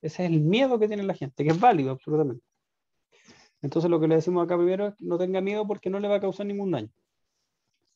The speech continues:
Y un animal que está en paro cardiorrespiratorio no tiene otro destino que la muerte, ¿sí?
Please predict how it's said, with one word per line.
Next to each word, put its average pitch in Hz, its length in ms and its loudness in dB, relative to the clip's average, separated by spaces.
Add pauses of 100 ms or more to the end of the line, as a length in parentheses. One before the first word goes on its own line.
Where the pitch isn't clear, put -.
(1300)
Y 139 140 -2
un 160 80 4
animal 156 300 4
que 160 80 -4
está 151 120 -2
en 151 80 -2
paro 156 200 4
cardiorrespiratorio 143 760 -2
no 135 180 -6
tiene 156 280 -2
otro 160 240 -4
destino 160 440 -4
que 165 60 -4
la 165 120 2
muerte, 175 360 -2 (600)
¿sí? - 300 -12